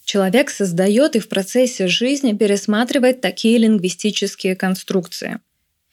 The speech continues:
В терапии часто бывает так, что приходит загнанная и напуганная девочка, чувствительная к колебаниям настроения матери – а уходит взрослая женщина, пересмотревшая свое место по отношению к родителю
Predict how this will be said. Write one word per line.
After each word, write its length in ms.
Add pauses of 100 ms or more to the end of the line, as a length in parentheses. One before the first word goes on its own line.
(160)
В 100
терапии 440
часто 400
бывает 380
так, 240
что 180
приходит 380
загнанная 680
и 140
напуганная 640
девочка, 600 (280)
чувствительная 840
к 120
колебаниям 520
настроения 460
матери – 520 (300)
а 180
уходит 460
взрослая 560
женщина, 540
пересмотревшая 880
свое 320
место 380
по 140
отношению 520
к 80
родителю 560